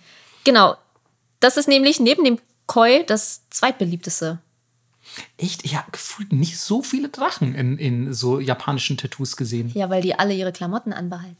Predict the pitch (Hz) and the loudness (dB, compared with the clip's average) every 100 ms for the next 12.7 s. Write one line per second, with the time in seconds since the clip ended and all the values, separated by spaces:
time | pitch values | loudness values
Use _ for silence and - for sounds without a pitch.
0 | 120 110 113 123 - 113 90 170 - 170 | 0 0 0 -2 -2 -8 -4 -4 -2 0
1 | 202 - - - 311 - - - 571 622 | 0 2 2 2 -2 -2 -8 -2 0 0
2 | - 311 226 226 196 202 220 294 247 220 | -2 0 6 6 6 6 6 6 4 4
3 | 226 214 220 214 - - - 220 233 - | 2 2 2 0 0 -4 -2 0 2 6
4 | 247 220 202 226 277 - 233 226 220 196 | 6 6 6 6 4 0 2 2 2 0
5 | 170 208 277 277 285 - 214 208 - 214 | 2 4 4 4 2 0 -2 -2 -4 -2
6 | 240 - 226 - - 214 392 - 185 175 | -4 -4 -6 -6 -6 -4 -4 -4 -2 -2
7 | 170 208 _ _ _ _ _ _ _ _ | -4 -8 _ _ _ _ _ _ _ _
8 | _ _ _ _ _ 127 131 196 - - | _ _ _ _ _ 0 2 2 0 -6
9 | - 196 220 175 196 196 165 165 170 170 | 0 0 2 4 4 4 4 6 6 6
10 | 170 113 107 - - _ 254 180 147 - | 4 0 -4 -10 -14 _ 6 6 4 -2
11 | _ _ 339 - - - 339 - 381 - | _ _ 0 0 0 2 2 0 -4 -4
12 | - - - - 254 262 262 | -8 -12 -4 4 6 6 2